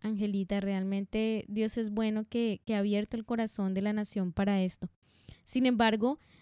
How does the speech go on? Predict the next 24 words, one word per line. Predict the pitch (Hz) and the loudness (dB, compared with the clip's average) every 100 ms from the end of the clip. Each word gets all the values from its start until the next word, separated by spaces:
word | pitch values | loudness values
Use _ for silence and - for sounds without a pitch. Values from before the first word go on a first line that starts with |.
| _ | _
hay | 240 247 | 4 6
algo | 247 277 | 6 4
muy | 277 277 | 2 2
importante | 277 285 - 220 214 | 2 2 2 -2 -2
que | 208 240 | -4 -4
tenemos | 254 214 202 208 | -2 -2 -2 -4
que | - | -2
denunciar | 233 233 226 202 - 202 190 175 | -2 0 0 -2 2 4 4 0
aquí | 196 196 208 | -6 -4 -2
en | 214 | 0
nuestra | 214 - 220 | -2 -4 -6
nación, | 214 - 185 180 - _ _ _ - | -6 -4 -4 -4 -8 _ _ _ -14
y | - 233 | 2 2
es | 214 | 4
que | 247 | 2
los | 254 233 | 2 4
grupos | 220 175 175 | 2 2 -2
paramilitares, | - 233 240 220 202 - 196 202 214 - _ _ _ | -2 -2 -2 -2 -4 0 0 0 -6 -12 _ _ _
grupos | 196 220 214 214 | -4 -2 0 2
guerrilleros | 240 240 220 202 208 202 - - _ | 2 2 0 2 0 0 -6 -16 _
y | 226 220 | 0 2
bandas | 214 208 220 | 2 0 0
delincuenciales | 240 254 240 220 202 196 220 208 233 - - | 0 -2 -2 -2 -2 0 0 0 -2 -6 -4
también | 233 226 202 202 | -2 0 0 -2